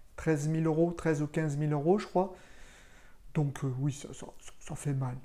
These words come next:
Non, mais ça fait très, très mal, ça, c'est sûr. Donc, c'est pour ça, c'est un budget, euh, bah, il faut faire gaffe, voilà. Alors, aussi deux choses. Est-ce que ça va passer ou pas ? On sait jamais, des fois ils font des lois, après ça passe plus, ainsi de suite. Mais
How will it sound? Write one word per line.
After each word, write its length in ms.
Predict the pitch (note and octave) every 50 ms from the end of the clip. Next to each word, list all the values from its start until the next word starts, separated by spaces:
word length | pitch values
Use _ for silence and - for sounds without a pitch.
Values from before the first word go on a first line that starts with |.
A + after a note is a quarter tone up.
| - -
Non, 140 | F3 F3+
mais 120 | F3 E3 D3+
ça 160 | - D3 C3+
fait 140 | - - C3
très, 180 | - - D#3
très 160 | D3+ - - -
mal, 140 | - - - -
ça, 160 | - - D#3
c'est 160 | - - C#3+
sûr. 240 | C3 - - - - - - - - - - - - - - - - -
Donc, 200 | D3+ D3 C#3 -
c'est 140 | - - F3
pour 200 | - F3 - -
ça, 380 | - - E3 E3 F3+ - - - - - - - - - - - - - -
c'est 340 | - - - - F#3+ G3 G3
un 60 | F#3+
budget, 720 | F3+ D#3+ F#3 D3 C3 C3+ C#3+ D#3 D#3+ E3+ F#3 G#3 A#3+ - -
euh, 1800 | F3+ E3 D#3 D#3 D#3 D#3 D#3 D#3 D#3 D#3 D#3 D#3 D#3 D#3 D3+ D3+ D3+ D3+ D#3 D3+ D#3 D#3 D#3 D#3 D3+ D3+ D3+ D3+ D3 D3 D3+ D3 D3 D3 C#3+ C#3+ C#3
bah, 140 | C#3+ D#3+
il 40 | D3+
faut 120 | - - C#3
faire 200 | - C#3+ C#3 -
gaffe, 300 | - - - - - - -
voilà. 160 | D#2 - - - - - - - - - - - - - - -
Alors, 260 | - D#3 C#3+ - -
aussi 220 | D#3 C#3 - - G#3+
deux 160 | F3 E3 D3+
choses. 400 | - - - - C#2 - - - - - - - - - - - - - - - - - - - - - - - - - - -
Est-ce 160 | D#3 D3+ -
que 140 | - E3 C#3+
ça 120 | - D#3
va 120 | D3 D3+ D3
passer 260 | - D#3 D3 - D#3+
ou 80 | D3+ C#3+
pas ? 580 | - - E3 E3 E3 E3+ F#3+ - - - - - - - - - - - - - - -
On 80 | D#3
sait 120 | C3+ E3 E3+
jamais, 600 | - F3 E3+ E3 D#3+ E3+ E3+ E3+ F3 F3 F3 D#3+
des 100 | C#3+ D3+
fois 160 | - D#3 D3+
ils 60 | D3
font 140 | - D3+ D3
des 140 | C#3+ D#3 D#3
lois, 360 | D#3 D3+ D#3 D#3+ D#3 D#3 D#3
après 180 | D3+ D3+ -
ça 140 | C3+ - C#3+
passe 260 | C3+ - D3 - -
plus, 260 | - - - E3 D#3+ D#3
ainsi 200 | C#3+ - C#3+ -
de 40 |
suite. 320 | - - F#3+ G3 F#3+ F#3+ -
Mais 300 | F3+ G3 A3 A3+ -